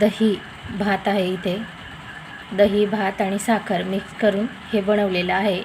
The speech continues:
याचा नैवेद्य सगळ्यात उत्तम असतो. तुम्ही काही नाही बनवलं आणि दही भाताचं नैवेद्य जरी दाखवला तरीही चालतं, खूप चांगलं असतं. इथे चटणी आहे, त्याच्यानंतर इथे सलाड आहे, पापड आहे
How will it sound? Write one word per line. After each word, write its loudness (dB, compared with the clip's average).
याचा -2
नैवेद्य -4
सगळ्यात -2
उत्तम 0
असतो. -4
तुम्ही 6
काही 6
नाही 6
बनवलं 6
आणि 4
दही 2
भाताचं -2
नैवेद्य -2
जरी 0
दाखवला -2
तरीही 0
चालतं, -4
खूप -4
चांगलं -2
असतं. -8
इथे 2
चटणी 2
आहे, -2
त्याच्यानंतर -4
इथे -4
सलाड -2
आहे, -4
पापड -4
आहे -4